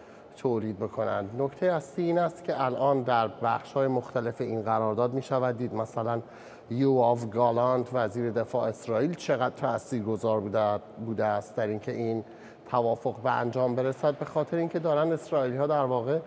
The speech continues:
روی یک تناب راه می‌روند. از یک طرف این درخواست‌ها رو دارن،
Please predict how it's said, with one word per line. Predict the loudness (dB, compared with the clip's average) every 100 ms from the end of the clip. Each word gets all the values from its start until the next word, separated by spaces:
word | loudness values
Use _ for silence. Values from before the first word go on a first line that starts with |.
| -10 -18 -18 -10 -2
روی | 0 2
یک | 0 -2
تناب | -6 -2 2 4 2
راه | 4 4 4
می‌روند. | 0 0 2 0 -2 -4 -4 -6
از | -4 -4 -2
یک | -4
طرف | -2 2 2 2
این | -2 0
درخواست‌ها | 2 2 0 -2 2 2
رو | 2
دارن، | 2 4 4 0